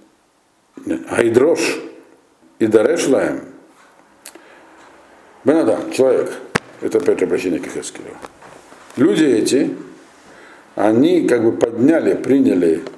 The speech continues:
своих этих вот поганых идолов к сердцу своему.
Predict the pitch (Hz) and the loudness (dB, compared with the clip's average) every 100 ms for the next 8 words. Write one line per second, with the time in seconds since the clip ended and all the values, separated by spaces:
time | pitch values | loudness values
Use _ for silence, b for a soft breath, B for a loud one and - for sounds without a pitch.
0 | - - - - 117 120 110 110 90 90 | -20 -20 -12 -2 0 2 0 0 -2 -2
1 | 92 90 - - - - _ _ - 107 | 0 -2 -2 -14 -20 -20 _ _ -4 0
2 | 113 104 101 214 185 110 87 - - - | 2 0 0 2 2 2 -2 -4 -16 -20
3 | _ b b _ _ - - - 175 - | _ b b _ _ -20 -8 -2 0 0
4 | - - 76 69 67 - | -4 -8 -8 -10 -10 -16